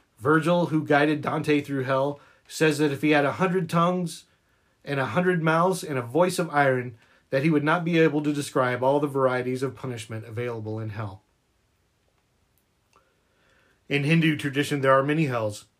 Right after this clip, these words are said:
one being like a pit of hot charcoal.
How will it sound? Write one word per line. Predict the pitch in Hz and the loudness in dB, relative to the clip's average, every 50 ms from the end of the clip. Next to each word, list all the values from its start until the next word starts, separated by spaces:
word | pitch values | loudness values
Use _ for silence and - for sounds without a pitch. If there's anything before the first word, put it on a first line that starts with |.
| _ _ _ | _ _ _
one | - 127 151 160 156 | -2 0 0 0 2
being | 143 151 147 151 156 151 | 2 4 4 4 2 2
like | 147 139 135 131 | 0 0 0 0
a | 135 | -2
pit | 110 - 160 165 165 | -4 0 0 0 0
of | - 123 110 | 0 -6 -6
hot | 101 143 156 151 - | -2 -2 -2 -2 0
charcoal. | - 147 143 143 - 127 110 104 101 107 | -2 0 0 0 -2 -4 -8 -8 -10 -12